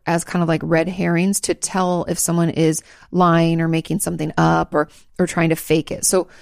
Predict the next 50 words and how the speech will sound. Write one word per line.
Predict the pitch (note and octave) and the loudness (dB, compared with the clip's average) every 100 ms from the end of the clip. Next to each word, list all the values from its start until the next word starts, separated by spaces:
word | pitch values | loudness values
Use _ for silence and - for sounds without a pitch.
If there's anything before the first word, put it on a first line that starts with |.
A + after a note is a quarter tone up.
| - | -10
you | G3 A#3+ | 0 2
don't | A#3+ | 2
really | A3 F#3+ | 2 2
have | F3+ - | 2 0
to | |
worry. | D3+ D#3+ D#3 | 0 2 4
The | D3+ E3+ | 2 0
test | - G3 - | -2 -4 -4
will, | F3 E3 C#3+ - | -2 0 -2 0
will | E3 D#3+ | 0 0
rule | E3+ F#3+ F#3+ | 4 4 6
that | E3 D#3 | 4 2
out | D#3 - | 2 0
for | - | -2
you. | C#3 A#2+ | -2 0
It | |
will | - | -2
shake | E3 - F#3 F3 | -4 -2 -2 0
it | E3+ | 0
all | D#3+ C3+ | 0 0
out. | A2 E2+ - - - _ - | -2 -4 -16 -20 -20 _ -2
You | F#3 G#3 | 2 2
just | G#3 | 2
have | - F#3+ | -4 -4
to | E3+ | -4
show | - D3+ | 0 0
up | - | 0
and | - | -4
answer | - E3 E3 | -4 -4 -6
to | E3 | -4
the | E3+ | -4
best | E3+ D#3+ - | -2 -4 -4
of | D#3+ | -6
your | E3 D#3 | -4 -4
ability. | - - - - - _ _ _ _ - | -4 -6 -8 -10 -14 _ _ _ _ 0
I | G#3+ | 4
know | A#3 G#3 | 4 2
it | |
makes | F3+ E3 - | 0 -4 -4
us | E3 | -4
nervous, | D3 C#3 - - | -2 -4 -4 -6
but | - - - - - - | -2 -4 -4 -20 -20 -14
just | - B3 | -6 -6
try | - D4+ | 0 0
to, | C4 - | 0 0
like, | A3 | 0
maybe | G#3 A3 B3 | 2 0 0
repeat | A#3 A3+ G3+ | 0 -2 -6
this | F3+ - | -4 -2
mantra. | E3 - - - | -2 -2 -6 -10